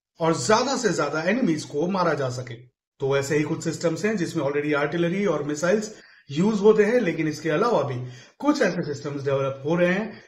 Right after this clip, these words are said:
जिसमें satellite और एआई का यूज़ करते हुए enemy positions को identify किया जाता है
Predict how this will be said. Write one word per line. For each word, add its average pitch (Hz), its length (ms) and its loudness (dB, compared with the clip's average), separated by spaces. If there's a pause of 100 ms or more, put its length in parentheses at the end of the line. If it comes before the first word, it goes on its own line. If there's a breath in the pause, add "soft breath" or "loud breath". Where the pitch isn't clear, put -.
(140)
जिसमें 226 360 -2 (280 loud breath)
satellite 254 500 2
और 165 260 0
एआई 247 200 6
का 202 120 2
यूज़ 160 280 0
करते 143 240 -2
हुए 139 240 2
enemy 220 360 2
positions 143 480 -2
को 143 120 -6
identify 180 520 0
किया 190 220 0
जाता 175 300 0
है 196 220 -2